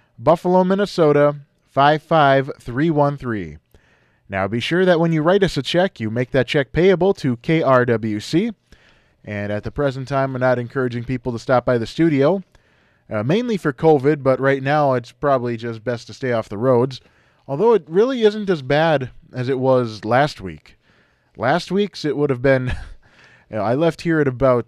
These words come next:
three, three thirty, I, if I remember correctly. And, uh, if it had been dark out, I don't think I could have made it back home.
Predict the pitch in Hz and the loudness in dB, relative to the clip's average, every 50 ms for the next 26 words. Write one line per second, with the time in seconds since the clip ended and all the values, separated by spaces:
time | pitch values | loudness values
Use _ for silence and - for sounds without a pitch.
0 | _ _ - - - 123 127 131 143 156 156 151 147 - 147 143 139 135 - 143 | _ _ -14 -10 -6 -4 -2 0 0 0 0 -2 -4 -4 -6 -6 -6 -4 -4 -4
1 | 135 143 160 185 190 180 180 175 - _ _ _ 165 - 180 170 170 170 165 170 | -2 -2 -2 -2 -2 -2 -2 -4 -8 _ _ _ -6 -2 0 2 2 2 0 -2
2 | 170 165 170 - - 170 165 165 165 - 170 170 180 165 - - _ _ _ _ | -2 -2 -4 -4 -2 -2 -2 -2 -2 -4 -6 -6 -6 -6 -10 -18 _ _ _ _
3 | _ _ - - _ _ _ _ _ _ - 104 104 101 104 104 98 - 160 165 | _ _ -20 -20 _ _ _ _ _ _ -6 -6 -2 -2 -2 -4 -2 -2 -2 0
4 | 202 220 190 160 175 165 151 143 139 143 147 - 143 117 110 110 120 127 139 143 | 2 2 2 2 0 2 4 6 6 4 4 4 0 0 2 2 2 2 2 0
5 | 135 131 139 127 - 123 113 127 127 120 117 117 117 110 104 95 85 101 92 92 | 0 -2 -4 -2 -2 -2 -2 -2 -2 -2 -2 -2 -2 -2 -4 -4 -4 -4 -6 -6
6 | - - 95 85 78 80 82 | -8 -12 -12 -12 -12 -14 -16